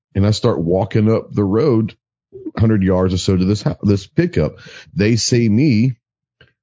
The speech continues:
they get in their pickup and haul ass. Now I'm really interested in who the hell they were. Um, nothing came about it.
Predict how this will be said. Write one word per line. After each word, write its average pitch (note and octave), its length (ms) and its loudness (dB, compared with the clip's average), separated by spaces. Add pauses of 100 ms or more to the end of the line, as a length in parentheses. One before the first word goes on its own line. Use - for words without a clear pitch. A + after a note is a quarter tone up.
(100)
they A2 160 2
get G#2+ 240 0
in F#2+ 60 -2
their F#2+ 100 2
pickup F#2 640 -2
and G#2 140 0
haul F2+ 340 0
ass. - 460 -4 (1500)
Now D#3+ 280 2
I'm E2+ 220 2
really D#3 240 2
interested E2 500 -2
in D2+ 120 0
who D#2 120 0
the D2 100 0
hell D2 140 0
they B1+ 120 0
were. A#1+ 340 -2 (800)
Um, D#2 640 0 (800)
nothing C3+ 420 2 (220)
came B2 240 2
about F#2+ 400 0
it. - 300 -4